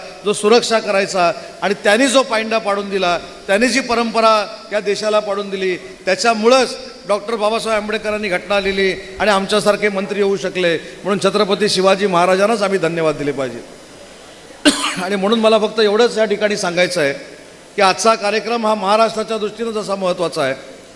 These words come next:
तसा तामिळनाडूच्या दृष्टीनं देखील महत्त्वाचा आहे. आणि म्हणून मंत्री महोदयांना मी महाराष्ट्राच्या वतीनं देखील धन्यवाद देतो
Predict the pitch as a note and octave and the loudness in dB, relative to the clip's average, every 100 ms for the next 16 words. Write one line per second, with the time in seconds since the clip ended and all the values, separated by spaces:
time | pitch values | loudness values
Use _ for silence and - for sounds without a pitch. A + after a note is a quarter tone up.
0 | - - F3+ G3+ A3+ G3 G3+ A3+ A3 G#3+ | -20 -4 0 2 2 2 2 4 4 4
1 | A3+ G3+ F#3+ G3+ G#3 G3 F#3 F#3+ D#3 D#3+ | 2 0 -4 -6 -6 -6 -6 -6 -6 -4
2 | D3 B2+ B2 A#2 - - - - - E3+ | -4 -4 -6 -8 -12 -20 -20 -20 -4 2
3 | G#3 A3+ A#3 G#3+ G#3+ A#3+ A#3 A#3 A#3+ A#3+ | 4 6 4 2 2 2 4 4 4 2
4 | B3 B3 A3 A3 A#3 G#3+ G#3+ A#3+ A3+ A#3+ | 0 0 2 2 2 0 0 0 0 0
5 | A#3 A#3 A#3+ A3 G#3+ G3+ F3+ D#3+ D3 | 0 0 -2 -4 0 0 0 -2 -4